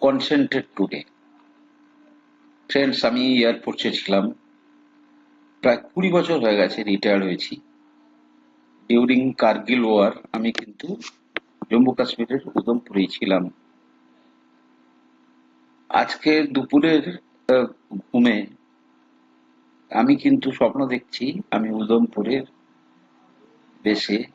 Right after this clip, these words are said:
in uniform with gun, searching পাহাড় জঙ্গল with my friends, টেররিস্টদের জন্য। খুব প্যাথেটিক ইনসিডেন্ট।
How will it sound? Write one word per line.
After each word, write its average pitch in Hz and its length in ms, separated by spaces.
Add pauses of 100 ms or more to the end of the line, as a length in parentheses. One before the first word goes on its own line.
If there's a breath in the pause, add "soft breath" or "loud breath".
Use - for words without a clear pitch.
(100)
in 117 180 (160)
uniform 117 400 (100)
with 120 160 (160)
gun, 98 220 (1300)
searching - 760 (2250 soft breath)
পাহাড় 110 380 (160)
জঙ্গল 110 420 (1800)
with 135 240 (160)
my 120 120 (1040)
friends, 101 340 (1400)
টেররিস্টদের 104 600
জন্য। 95 260 (540)
খুব 123 140
প্যাথেটিক 139 460 (320)
ইনসিডেন্ট। 104 540